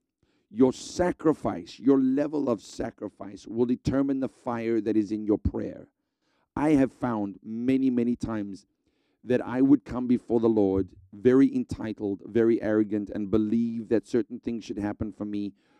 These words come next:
based on a particular status, based on, uh, certain things that I felt like I'd qualified for, um, other than the sacrifices, uh, of, from the altar of prayer, from the altar of laying down my flesh, the altar of purification,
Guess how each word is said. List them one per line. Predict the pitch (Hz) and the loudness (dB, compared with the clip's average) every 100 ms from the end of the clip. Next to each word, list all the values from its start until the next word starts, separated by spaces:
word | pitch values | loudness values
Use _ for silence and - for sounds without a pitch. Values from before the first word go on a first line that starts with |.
| _ 107 104 | _ -10 0
based | 123 117 - 117 | 0 0 -6 -6
on | 120 117 | -4 -4
a | - 117 | -4 -2
particular | - - 117 - 107 95 | -2 -4 -6 -2 -2 -2
status, | - 127 127 - 123 - | -2 2 2 0 -8 -10
based | - 98 101 113 - - - | -18 -6 0 0 -2 -14 -6
on, | 113 107 104 - _ _ - | -2 -2 -4 -12 _ _ -6
uh, | 110 - | -6 -6
certain | - 139 131 131 | -2 -2 -2 -6
things | - 123 113 | -4 -4 -4
that | - | -6
I | 110 127 | -6 -8
felt | - 120 - | -2 -2 0
like | 110 104 | -4 -4
I'd | 104 104 - | -4 -6 -6
qualified | - 120 117 - 110 104 104 95 - | -4 -2 -2 -2 -2 -2 -2 -6 0
for, | 104 98 90 _ _ _ - | 2 4 0 _ _ _ -6
um, | 113 107 - - | -2 -2 -4 -4
other | 139 147 | -2 0
than | 139 113 117 110 110 113 | -2 -2 -4 -4 -8 -8
the | 120 | -10
sacrifices, | - 127 - 123 - 110 104 - 104 95 - _ _ _ _ 110 | -4 -6 -2 -2 -2 -6 -6 -8 -8 -8 -14 _ _ _ _ -6
uh, | 110 107 117 | -2 -2 -2
of, | 98 | -4
from | - - 117 110 | -6 0 0 2
the | 101 | 2
altar | 104 110 - 107 101 | 2 2 2 2 2
of | 101 90 - - | 0 2 4 6
prayer, | 135 131 123 117 | 4 2 2 0
from | 107 110 | -2 -2
the | 107 | 0
altar | 107 104 110 101 | 2 0 -2 -2
of | 87 | -2
laying | 107 113 127 | 0 0 0
down | 123 117 110 | 0 0 -2
my | 107 101 | -6 -10
flesh, | _ 110 104 - - | _ 0 0 -2 -10
the | 107 107 | 0 2
altar | 104 - 104 | 2 2 2
of | 92 - | 4 4
purification, | 135 131 113 107 - 107 104 - 104 | 6 6 4 -2 -4 -4 -4 -8 -10